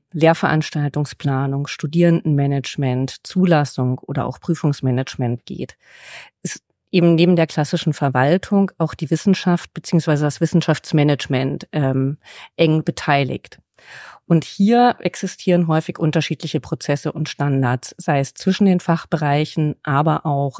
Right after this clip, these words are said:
äh, innerhalb einzelner Fachbereiche zwischen Studiengängen. Das betrifft dann ganz unterschiedliche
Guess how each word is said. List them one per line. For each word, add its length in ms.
äh, 320
innerhalb 480
einzelner 380
Fachbereiche 640
zwischen 260
Studiengängen. 800
Das 360
betrifft 380
dann 120
ganz 200
unterschiedliche 960